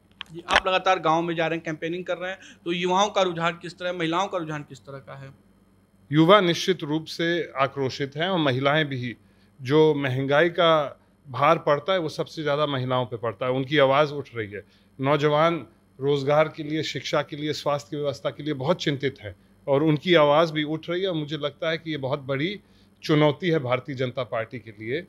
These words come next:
Speaker 2: कि जो चौदह और उन्नीस में नौजवान और महिलाओं का जो वोट उनको मिल रहा था, वो इस बार इनको नहीं मिलने जा रहा है।
Speaker 1: जी, बात करें तो आप चौथी पीढ़ी हैं, राजनीति में आपका परिवार लगातार सेवा करता आ रहा है, पंडित जी से लेके अब तक,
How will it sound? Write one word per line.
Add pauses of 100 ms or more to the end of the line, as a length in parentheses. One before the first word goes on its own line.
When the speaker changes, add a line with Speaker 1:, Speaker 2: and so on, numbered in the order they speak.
(360)
Speaker 2:
कि
जो
चौदह
और
उन्नीस
में
नौजवान
और
महिलाओं
का
जो
वोट
उनको
मिल
रहा
था,
वो
इस
बार
इनको
नहीं
मिलने
जा
रहा
है। (480)
Speaker 1:
जी,
बात
करें
तो
आप
चौथी
पीढ़ी
हैं,
राजनीति
में
आपका
परिवार
लगातार (300)
सेवा
करता
आ
रहा
है,
पंडित
जी
से
लेके
अब
तक,